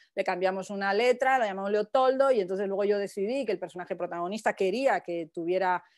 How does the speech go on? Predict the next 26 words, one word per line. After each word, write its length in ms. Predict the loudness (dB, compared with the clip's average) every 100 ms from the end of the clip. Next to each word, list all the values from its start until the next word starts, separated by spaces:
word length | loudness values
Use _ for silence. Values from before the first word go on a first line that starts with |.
| _
una 140 | -6 -4
connotación 480 | -4 -6 -8 -10 -8
femenina, 580 | -8 -6 -6 -4 -4 -6 -10
porque 260 | -16 -12
quería 420 | -6 -4 0 0 0
que, 260 | -4 -8 -12
que, 160 | -20
que 140 | -8 -4
la 100 | -2
protagonista 640 | -4 -6 -8 -8 -10 -10
tuviera 220 | -8 -8
una 40 | -8
connotación 260 | -8 -8
femenina, 260 | -6 -4 -4
porque 240 | -6 -4
creo 140 | 0 0
que 160 | -2 -12 -20 -6 0
ya 120 | 2
hay 100 | 2
suficientes 680 | -2 -6 2 2 2 -4
personajes 640 | -6 -10 -10 -10 -10 -12 _ _ _
masculinos 560 | -10 -4 0 0 0 -2
protagonizando 640 | -2 0 -2 -4 -6 -2
cuentos, 340 | -2 0 2 2
y 60 |
entonces 480 | 2 2 6 4 4